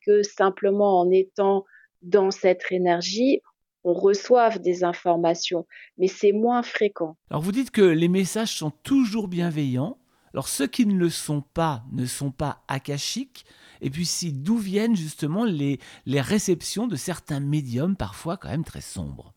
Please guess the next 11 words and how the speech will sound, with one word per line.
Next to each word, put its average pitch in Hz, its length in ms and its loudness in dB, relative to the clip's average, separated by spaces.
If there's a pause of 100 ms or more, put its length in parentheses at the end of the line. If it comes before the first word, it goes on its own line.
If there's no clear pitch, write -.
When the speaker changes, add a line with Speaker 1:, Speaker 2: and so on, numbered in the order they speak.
Speaker 1:
Alors, 185 300 4
effectivement, 226 640 2
dans 196 140 6
les 233 240 4
annales 226 280 6
akashiques, 190 720 0 (280)
les 208 280 4
messages 208 500 4
sont - 180 -4
toujours 233 420 2
donnés 196 540 4